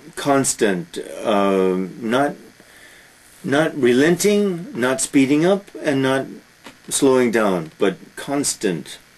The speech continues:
persistent in doing something. A steadfast admirer of something, uh, or of someone, uh, never gives up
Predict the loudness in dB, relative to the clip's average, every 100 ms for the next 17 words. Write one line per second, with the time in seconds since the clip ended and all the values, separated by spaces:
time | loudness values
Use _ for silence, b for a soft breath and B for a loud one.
0 | _ _ -20 -6 0 2 4 2 2 -2
1 | -4 -6 -6 -4 0 0 0 -4 -6 -8
2 | -12 -14 -16 -20 B B B B 0 0
3 | 2 0 0 0 2 2 2 0 0 0
4 | 2 4 4 4 4 0 -4 -4 -2 0
5 | -2 -2 -4 -4 -8 B B B B B
6 | -20 -8 -2 2 2 2 2 0 2 2
7 | 2 2 -2 -6 -14 -2 2 2 2 2
8 | 0 -2 -2 0 2 2 2 2 0 0
9 | -2